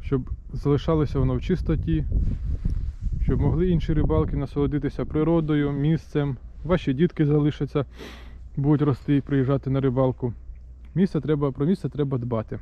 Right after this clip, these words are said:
Е, для тролінгістів правила дещо трошки змінилися в гіршу сторону. Тролінгувати на два спінінги не можна, тільки на один спінінг,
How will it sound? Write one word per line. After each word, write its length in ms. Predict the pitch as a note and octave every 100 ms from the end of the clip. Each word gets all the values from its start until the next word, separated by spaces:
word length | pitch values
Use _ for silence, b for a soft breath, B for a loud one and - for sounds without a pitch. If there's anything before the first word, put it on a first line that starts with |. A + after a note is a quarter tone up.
| - - - - - - - - - - - - - - - B B B B -
Е, 480 | A#2+ A#2+ A#2+ A#2 A2+ - -
для 240 | E3+ B2 D3+
тролінгістів 920 | E3+ F3 F3 D3 G3 E3+ - D#3+ C#3+ - - - - -
правила 360 | D#3 D#3+ D3+ C#3+
дещо 320 | C#3+ - C#3+
трошки 340 | D3 D3 -
змінилися 440 | C3 C#3+ D3 C3 C#3
в 40 |
гіршу 320 | A#2+ C3+ -
сторону. 460 | D#3 G3 G3 G3 G3 -
Тролінгувати 760 | C#3 D3+ C#3+ E3+ F#3+ - F3
на 180 | D3+ C3
два 140 | C3+
спінінги 360 | B2 D#3+ D#3+ C#3
не 180 | C#3 D#3
можна, 540 | C3 C3 A2 A2+ G#2+ -
тільки 240 | D#3+ D3 C#3+
на 140 | C3+
один 240 | C3 B2+ A#2+
спінінг, 580 | - E3 F3 G3+ -